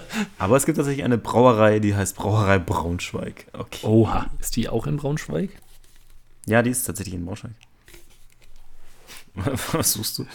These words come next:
Speaker 2: Ja, ist gut.
Speaker 1: Ist das den goldenen Preis der D L G?
Speaker 2: Ja.
Speaker 1: Alkoholfreier Genuss ist das Ganze. Es gibt Wasser, Gerstenmalz, ach, wie schön, in Wertzuckersirup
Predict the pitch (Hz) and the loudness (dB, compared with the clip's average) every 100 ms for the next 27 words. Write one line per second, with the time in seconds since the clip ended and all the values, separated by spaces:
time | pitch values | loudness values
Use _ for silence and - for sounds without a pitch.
0 | - 285 254 175 107 - 92 - 113 101 | -10 -4 -4 -2 -4 -4 -6 -2 0 2
1 | 120 117 107 98 98 101 92 90 90 117 | 4 4 0 -2 -4 -6 -8 -8 -6 -6
2 | 113 - _ - - - - - _ - | -8 -12 _ -20 -20 -20 -20 -20 _ -20
3 | - - 92 107 120 101 95 92 113 165 | -14 -6 0 2 2 4 4 2 0 -2
4 | - - 151 - 151 151 160 - _ _ | -6 -8 -10 -10 -10 -8 -10 -10 _ _
5 | _ _ _ - - 107 117 117 - 107 | _ _ _ -20 -12 -2 -2 -2 -6 -4
6 | 104 104 - - - - - - 101 - | -4 -6 -14 -14 -12 -16 -16 -4 -4 0
7 | 104 87 92 - 95 92 95 - 180 - | -2 -2 -6 -6 -6 -6 -8 -4 -6 -6
8 | - 117 - 95 92 92 95 - _ 127 | -6 -4 -2 0 0 -4 -8 -20 _ -2
9 | 131 95 95 95 - 98 92 92 95 95 | -2 0 -2 -4 -8 -6 -4 -4 -4 -6